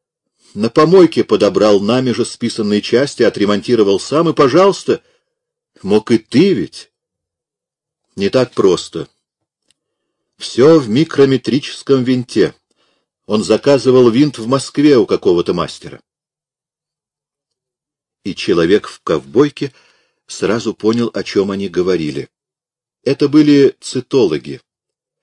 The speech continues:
специалисты по исследованию растительных клеток. От их разговора чуть-чуть потянуло и вейсманизмом-морганизмом,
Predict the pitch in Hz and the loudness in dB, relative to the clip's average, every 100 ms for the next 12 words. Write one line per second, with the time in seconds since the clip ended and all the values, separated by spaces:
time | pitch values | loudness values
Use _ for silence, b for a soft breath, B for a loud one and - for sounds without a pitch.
0 | _ - - - - 95 110 131 - 123 | _ -20 -8 -8 -2 0 0 -2 0 0
1 | - b b 90 87 - 95 113 110 107 | -2 b b -2 -2 -6 -2 0 0 -2
2 | 104 104 104 95 92 - 110 104 101 98 | -2 -2 -4 -4 -4 -4 -10 -10 -10 -12
3 | - 101 82 - - - _ _ _ _ | -10 -6 -6 -8 -20 -20 _ _ _ _
4 | _ _ _ _ _ _ b 95 - 185 | _ _ _ _ _ _ b -4 0 2
5 | 165 127 107 117 190 175 131 - 185 - | 2 0 4 4 6 4 2 -6 -8 -2
6 | 175 175 139 - 120 123 170 156 147 117 | 0 0 -2 -2 0 2 2 4 4 2
7 | 120 117 117 117 - 107 117 156 131 139 | -2 0 0 0 -4 -2 0 -2 -2 -4
8 | 139 131 127 123 110 98 85 87 76 | -2 -2 -2 -2 -2 -4 -4 -6 -6